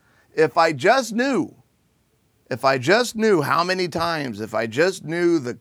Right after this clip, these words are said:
kinds of different things they did sexually, if I knew the locations,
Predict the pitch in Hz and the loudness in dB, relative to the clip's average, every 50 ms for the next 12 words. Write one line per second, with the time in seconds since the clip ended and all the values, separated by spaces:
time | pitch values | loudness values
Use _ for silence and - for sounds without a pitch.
0 | _ _ - - 123 147 160 165 135 151 131 110 151 156 151 170 165 - - 139 | _ _ -12 -8 -6 -6 -6 -6 -6 -8 -4 -2 -2 -2 -2 -2 -6 -4 -4 -4
1 | 147 156 156 156 143 117 131 143 143 123 143 151 156 139 - - 147 156 151 143 | -4 -2 -4 -6 -6 -2 -2 -2 -2 -2 -2 -4 -4 -4 -6 -4 -4 -4 -4 -4
2 | - 143 143 131 120 127 117 - 120 131 127 127 143 165 175 180 185 180 175 175 | -8 -6 -4 -4 -4 -4 -4 -4 -6 -6 -6 -4 -2 0 0 0 0 -2 -2 -2
3 | 165 160 - 175 170 185 185 185 151 - 185 175 151 135 120 98 - - | -2 -2 -2 -4 -2 -2 -2 -4 -6 -6 -6 -6 -8 -8 -12 -16 -18 -20